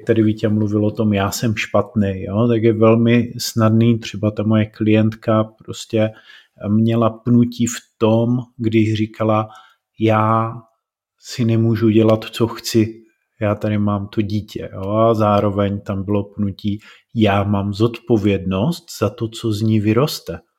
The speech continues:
takže já furt musím přemýšlet dopředu“, jo. A když vnímám emoční pnutí,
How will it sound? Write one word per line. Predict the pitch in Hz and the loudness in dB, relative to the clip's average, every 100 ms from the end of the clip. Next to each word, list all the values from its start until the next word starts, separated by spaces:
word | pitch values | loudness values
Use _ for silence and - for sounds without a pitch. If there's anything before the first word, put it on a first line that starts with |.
| _ _ _ _ | _ _ _ _
takže | - 104 98 110 | -4 -2 2 2
já | 101 98 | 2 0
furt | - - 117 104 | -2 -2 -2 0
musím | 107 104 110 101 | -2 -2 -4 -4
přemýšlet | - 107 104 - 120 107 | -2 0 -2 0 -2 0
dopředu“, | 110 - - 98 90 - _ _ - | -2 -2 -4 -4 -4 -12 _ _ -10
jo. | 110 127 - - - _ - | -8 -10 -18 -18 -20 _ -6
A | 104 - 117 | -6 -4 -8
když | 107 135 127 | -4 -2 0
vnímám | 110 120 123 127 127 - - _ _ _ _ _ _ - | 0 2 4 2 0 -6 -18 _ _ _ _ _ _ 0
emoční | 120 123 - 120 107 | 2 2 0 -2 -2
pnutí, | 107 101 101 117 143 156 | 0 -2 -2 -2 -2 -2